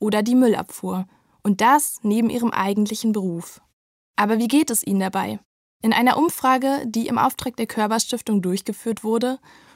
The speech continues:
wurde die Situation von Kommunalpolitikerinnen und Politikern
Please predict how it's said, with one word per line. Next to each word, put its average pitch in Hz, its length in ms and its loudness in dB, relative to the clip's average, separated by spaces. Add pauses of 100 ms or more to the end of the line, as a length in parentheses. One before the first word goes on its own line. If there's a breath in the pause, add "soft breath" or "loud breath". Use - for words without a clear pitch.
(120 soft breath)
wurde 262 240 2
die 240 140 2
Situation 269 680 0
von 233 180 0
Kommunalpolitikerinnen 226 1300 0
und 202 140 -2
Politikern 226 720 -2